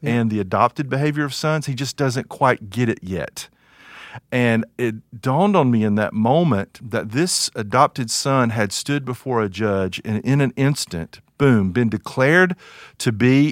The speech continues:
Speaker 2: in this family, got a new name, got a new identity, got a new, got a new inheritance.
Speaker 1: All of it.
Speaker 2: Got all of it in an instant, but then has to become, over time,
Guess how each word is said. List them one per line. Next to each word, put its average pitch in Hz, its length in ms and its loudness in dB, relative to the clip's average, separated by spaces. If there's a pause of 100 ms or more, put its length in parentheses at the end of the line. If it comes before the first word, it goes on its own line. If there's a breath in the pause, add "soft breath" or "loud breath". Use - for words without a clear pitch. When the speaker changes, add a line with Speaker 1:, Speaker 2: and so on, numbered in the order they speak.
Speaker 2:
in 117 100 0
this 143 220 -2
family, 95 480 -4
got 113 240 4
a 104 100 0
new 123 340 4
name, 113 360 2
got 104 200 0
a 104 60 0
new 123 300 4
identity, 123 520 2
got 107 200 0
a 104 60 0
new, 104 200 0
got 113 300 0
a 120 60 2
new 123 260 6
inheritance. 175 1040 2 (100)
Speaker 1:
All 160 340 6
of 120 140 2
it. 120 160 -6
Speaker 2:
Got 143 300 8
all 165 260 8
of 151 160 6
it 117 140 -2 (160)
in 190 280 4
an 175 220 4 (100)
instant, 180 760 4
but 117 320 0
then 139 580 6 (200)
has - 360 0
to 139 160 0
become, 110 960 0 (920)
over 131 360 -2
time, 87 640 -4